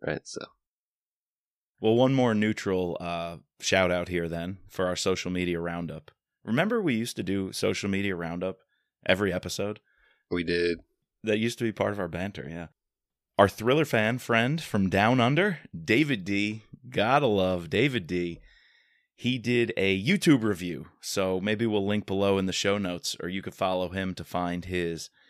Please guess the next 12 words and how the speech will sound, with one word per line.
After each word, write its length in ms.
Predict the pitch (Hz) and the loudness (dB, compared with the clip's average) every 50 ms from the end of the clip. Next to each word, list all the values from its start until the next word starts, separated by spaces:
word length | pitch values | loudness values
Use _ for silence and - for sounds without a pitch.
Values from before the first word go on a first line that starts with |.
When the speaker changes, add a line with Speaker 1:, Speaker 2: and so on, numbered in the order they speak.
| _ _ _ _ _ | _ _ _ _ _
Speaker 2:
little 220 | - 151 185 190 160 | -6 -2 0 0 -2
quick 300 | - - 147 131 - - | 0 0 0 0 0 -2
four-minute 760 | - - - 127 131 131 127 127 120 113 110 110 110 101 - | -8 -6 0 2 4 4 4 4 2 2 2 0 -2 -2 -4
YouTube 680 | 90 92 98 113 120 113 - - 113 110 110 101 104 | -4 -2 0 0 0 0 -2 -2 0 0 -2 -2 -2
review. 440 | 107 104 82 90 90 90 90 90 90 | -4 -4 -4 -4 -4 -2 -2 -4 -6
It's 100 | 87 - | -8 -6
got 240 | - 92 95 90 - | -6 -4 -4 -4 -4
that 260 | - 90 85 82 - _ _ _ _ _ _ _ _ | -4 -4 -4 -6 -8 _ _ _ _ _ _ _ _
silky 540 | - - - - - - 147 147 - - 117 | -10 -6 -6 -4 -2 0 -2 -2 -2 -6 -6
smooth 440 | - - 123 123 123 120 117 113 110 | -4 0 0 2 2 2 2 2 2
Australian 720 | 104 98 - - 107 104 101 101 101 101 98 98 95 87 | 0 0 -2 -2 0 0 2 2 0 0 0 -2 -4 -4
voice, 400 | 80 87 92 92 90 90 - | -4 -4 -4 -4 -4 -4 -6